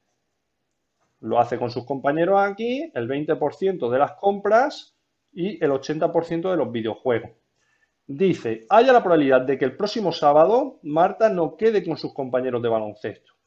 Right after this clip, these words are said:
No quede con sus compañeros de baloncesto. Teorema de la probabilidad total. Completamos el diagrama, cero cuatro, con suceso contrario, cero ocho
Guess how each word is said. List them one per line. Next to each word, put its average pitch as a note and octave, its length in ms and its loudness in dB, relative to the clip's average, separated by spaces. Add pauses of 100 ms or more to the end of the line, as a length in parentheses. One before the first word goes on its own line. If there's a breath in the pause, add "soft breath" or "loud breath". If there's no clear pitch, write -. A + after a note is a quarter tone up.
(300)
No A3 380 -2
quede G3 280 -2
con A2+ 140 -10
sus A#2+ 160 -12
compañeros A#2 460 -6
de C#3+ 80 -6
baloncesto. A3+ 880 -4 (480)
Teorema B2+ 380 0
de A2 60 -2
la A2 120 -2
probabilidad A#2 500 -2
total. A3 500 2 (260)
Completamos A#2+ 640 0
el A#2 60 -4
diagrama, E3+ 420 2
cero A#2 300 -6
cuatro, F3+ 640 -2
con A#2 160 -4
suceso A#2 380 -10
contrario, D#3+ 680 -2
cero A#2+ 260 -4
ocho A2+ 520 -8